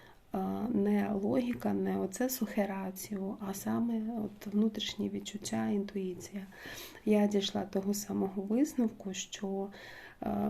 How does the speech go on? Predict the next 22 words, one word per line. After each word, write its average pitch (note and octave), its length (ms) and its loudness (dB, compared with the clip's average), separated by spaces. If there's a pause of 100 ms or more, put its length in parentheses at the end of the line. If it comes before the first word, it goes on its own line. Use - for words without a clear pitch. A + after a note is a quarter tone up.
(160)
от G3 200 0
завжди F#3+ 520 0
в F#3 40 -2
мене F#3+ 240 4
в F3+ 60 -8
житті - 320 -6
так - 220 0
виходить, G3+ 720 -2
е, F#3+ 400 -4
якщо G#3 640 0 (300)
внутрішнє G3+ 800 4
моє, F#3+ 580 0
<laughs> - 80 -6
моє G3 260 4
нутро G#3+ 500 6 (640)
каже F#3+ 360 0
мені, F#3+ 300 2
що G#3 140 -2
треба G3+ 340 4
зробити G3 500 -2
певним F#3+ 460 -2
чином, C4+ 520 6